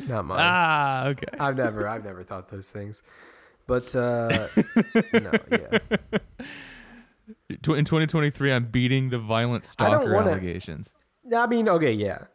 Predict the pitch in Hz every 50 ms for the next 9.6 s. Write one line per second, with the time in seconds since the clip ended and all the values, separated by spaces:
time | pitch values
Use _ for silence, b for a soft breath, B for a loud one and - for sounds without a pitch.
0 | - - - - - - _ b b b b b 123 113 95 90 104 127 - -
1 | 147 113 104 123 139 151 165 143 131 123 110 98 95 - - 117 117 107 104 101
2 | - - 113 107 104 101 101 98 95 95 104 - _ _ _ _ _ - 107 101
3 | 98 98 95 95 - 90 85 - - - _ _ _ _ _ - 156 160 170 214
4 | 226 220 208 196 180 175 165 156 147 151 - - _ _ - - - - 113 104
5 | 110 131 139 127 113 92 90 98 113 101 90 - - 104 101 117 - - - _
6 | _ _ b b b b b b b b b b b 311 285 - 113 98 92 92
7 | - 147 196 - 294 285 175 151 135 107 98 160 170 196 - - 254 269 262 226
8 | 170 170 185 202 185 190 196 190 180 165 165 - 110 101 98 95 92 92 92 98
9 | 101 110 165 160 160 156 151 147 139 92 -